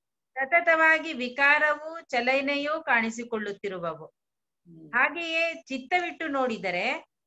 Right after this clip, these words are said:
Speaker 1: ಈ ಚಲನೆಯು ಅವಿಚ್ಛಿನ್ನವಾಗಿರುತ್ತದೆ,
Speaker 2: ಹ್ಮ್.
Speaker 1: ಸತತವಾಗಿರುತ್ತದೆ. ನಾವು ಮಾರ್ಪಾಡುಗಳೆಂದು ಹೇಳುವುದು ಕೂಡ ಕೆಲವು ವಸ್ತುಗಳಿರುವ
Speaker 2: ಇರುವೆಂದು
Speaker 1: ವಸ್ತುಗಳಿರುವವೆಂದು ಅವು ಮಾರ್ಪಾಡಾಗುತ್ತಿರುವವೆಂದು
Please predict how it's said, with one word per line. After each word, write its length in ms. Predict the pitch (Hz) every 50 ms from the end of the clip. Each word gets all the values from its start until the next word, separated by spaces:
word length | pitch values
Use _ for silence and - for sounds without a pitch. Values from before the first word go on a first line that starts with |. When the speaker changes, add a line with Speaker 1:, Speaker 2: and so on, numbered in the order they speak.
| _ _ 247
Speaker 1:
ಈ 180 | 277 339 381
ಚಲನೆಯು 600 | 381 381 392 320 311 311 294 285 285 285 277 311 349
ಅವಿಚ್ಛಿನ್ನವಾಗಿರುತ್ತದೆ, 1400 | 403 349 - 220 226 - 277 262 - - 330 285 294 294 285 277 262 262 254 247 247 240 226 233 - 202 180 -
Speaker 2:
ಹ್ಮ್. 880 | - - - _ _ _ _ _ _ _ _ _ _ 175 170 156 - -
Speaker 1:
ಸತತವಾಗಿರುತ್ತದೆ. 1300 | _ _ - 269 285 349 349 349 339 311 277 262 240 226 208 196 196 190 190 - 180 170 165 147 - - _ _ _ _ _ _ _ _ _ _ _ _
ನಾವು 420 | 247 277 294 311 320 330 330 320 285
ಮಾರ್ಪಾಡುಗಳೆಂದು 1160 | 269 247 254 269 294 277 - - 311 311 311 311 311 320 311 285 294 285 285 285 285 285 285
ಹೇಳುವುದು 720 | 294 285 277 269 269 269 277 277 277 285 240 277 294 311 302
ಕೂಡ 300 | _ - 277 277 269 277 294 311 339 349 - -
ಕೆಲವು 400 | - 254 254 269 302 330 339 339
ವಸ್ತುಗಳಿರುವ 840 | 320 294 277 269 269 - 294 262 277 269 262 262 262 254 254 254 262 269 302 339 359 349 - _ _ _ _ _ _ _ _ _ _ 233 226 - 190
Speaker 2:
ಇರುವೆಂದು 360 | 190 202 208 202 208 202 262
Speaker 1:
ವಸ್ತುಗಳಿರುವವೆಂದು 1400 | 254 220 214 226 - - 320 311 302 277 269 277 302 320 311 302 302 294 294 294 285 302 330 359 381 381 - _ _ _ _ _ -
ಅವು 240 | 247 262 285 269
ಮಾರ್ಪಾಡಾಗುತ್ತಿರುವವೆಂದು 2000 | 254 247 240 247 269 269 254 - 302 302 302 302 294 294 294 294 285 285 294 285 247 269 294 285 285 285 285 277 269 269 269 269 269 269 262 302 330 359 370 359 -